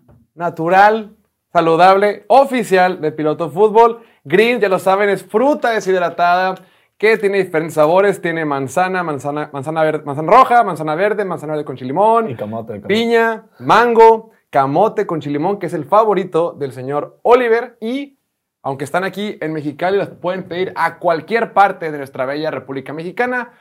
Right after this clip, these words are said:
Speaker 1: Lo único que tienen que hacer es meterse a greensnacks punto com y recibir su paquete de fruta deshidratada. Literalmente, nomás fruta deshidratada en un horno, sin nada agregado, sin azúcar agregada, sin nada agregado. Es tal cual.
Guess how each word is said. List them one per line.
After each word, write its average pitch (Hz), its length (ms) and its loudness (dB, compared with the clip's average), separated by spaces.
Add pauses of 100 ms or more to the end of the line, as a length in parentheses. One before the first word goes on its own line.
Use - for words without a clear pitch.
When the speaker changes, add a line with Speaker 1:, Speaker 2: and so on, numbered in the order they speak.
(160)
Speaker 1:
Lo 214 80 0
único 262 100 0
que 247 80 0
tienen 240 220 -4
que 254 60 0
hacer 254 120 -2
es 247 60 -6
meterse 247 420 -4
a 170 140 -4
greensnacks 196 840 -4
punto 240 460 -4
com 175 400 -2 (260)
y 131 100 -12
recibir 139 520 -4
su 175 220 -6
paquete 139 580 -4
de 147 340 -6 (160)
fruta 160 480 -4
deshidratada. 131 540 -4
Literalmente, 196 680 -2
nomás 185 360 -8 (460)
fruta 226 240 0
deshidratada 185 720 -4 (480)
en 123 160 -10
un 139 140 -2
horno, 214 360 4 (160)
sin 180 460 -8
nada 127 200 -4
agregado, 135 360 -2
sin 131 140 -12
azúcar 139 320 -12
agregada, 135 400 -10
sin 117 200 -20
nada 143 140 -12
agregado. 135 340 -8
Es 147 200 -14 (340)
tal 117 260 -4
cual. 139 420 2